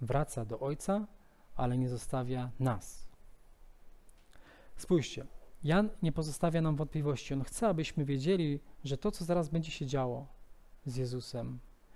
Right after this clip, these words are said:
nie jest po prostu zbiegiem okoliczności, ale od początku zaplanowanym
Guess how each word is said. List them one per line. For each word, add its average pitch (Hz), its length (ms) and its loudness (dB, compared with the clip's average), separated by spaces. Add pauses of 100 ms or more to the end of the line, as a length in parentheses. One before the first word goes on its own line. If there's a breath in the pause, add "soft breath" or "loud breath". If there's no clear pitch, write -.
(140 soft breath)
nie 165 160 6
jest 170 320 0
po 147 140 0
prostu 151 300 -2
zbiegiem 143 320 2
okoliczności, 139 680 -2
ale 127 140 0
od 139 80 -6
początku 151 560 0 (200 loud breath)
zaplanowanym 143 720 2